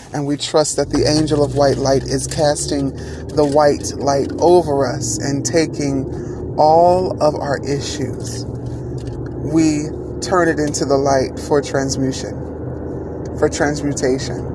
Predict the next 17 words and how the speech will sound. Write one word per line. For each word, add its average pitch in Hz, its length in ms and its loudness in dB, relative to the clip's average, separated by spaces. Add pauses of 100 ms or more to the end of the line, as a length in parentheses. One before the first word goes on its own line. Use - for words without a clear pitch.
(760)
and 147 200 -2
to 151 100 0
be 139 140 -2
brought 131 320 2
back 139 240 2
to 143 180 0
us 127 160 0
for 127 180 -2
power 127 460 -2 (1040)
and 139 240 0
endurance 131 720 -2
for 135 120 0
what 127 220 2
we 139 120 -2
have 135 240 -4
to 127 80 -6
come. 104 300 -6